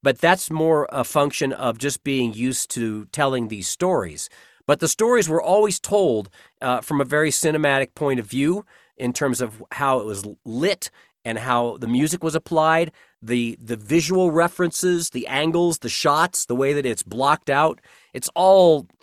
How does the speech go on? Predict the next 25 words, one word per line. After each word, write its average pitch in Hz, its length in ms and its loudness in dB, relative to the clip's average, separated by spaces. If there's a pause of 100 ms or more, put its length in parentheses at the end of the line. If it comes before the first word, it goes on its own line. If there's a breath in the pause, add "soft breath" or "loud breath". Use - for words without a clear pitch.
(340)
it's 147 200 -4
very 170 300 4
cinematic. 147 760 0
And, 113 120 -4
and 131 180 0
often 170 300 6
you 151 100 0
can 131 140 -4
go 131 180 2
through 202 240 -2
it 160 40 2
and 131 100 -4
say, 123 340 0
"Oh, 135 300 2 (400 soft breath)
that's 156 220 2
Hitchcock. - 560 -6 (260 soft breath)
Oh, 175 180 6
that's 135 220 -4
Kurosawa 165 600 2
right 98 220 -4
there. 82 220 -10 (280 soft breath)
That's 110 200 -2
a 135 60 -4
Spielberg 110 560 0
scene." - 300 -8